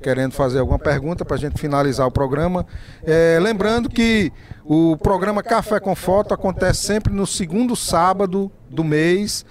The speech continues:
às nove e meia, ao vivo aqui direto do Mercado Cultural do Petrópolis, e você pode acompanhar depois no nosso canal no YouTube.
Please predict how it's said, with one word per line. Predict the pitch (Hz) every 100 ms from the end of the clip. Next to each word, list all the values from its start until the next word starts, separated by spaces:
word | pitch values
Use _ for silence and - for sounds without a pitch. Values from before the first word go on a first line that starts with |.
| -
às | 151 160 147
nove | 160 214 180
e | 180
meia, | 160 175 190 202 196 - -
ao | 160 208 160
vivo | 143 214 175
aqui | 170 190
direto | 170 170 190 180
do | 170
Mercado | 170 139 160 156
Cultural | 170 170 151
do | 156
Petrópolis, | 196 190 180 185 208 220 208 - - -
e |
você | 208 214 226
pode | 220 208 208
acompanhar | 214 208 202 175 180
depois | 180 160 165 175 160
no | 175 160
nosso | 160 156 -
canal | 170 151 156
no | 151
YouTube. | 160 - 147 160 156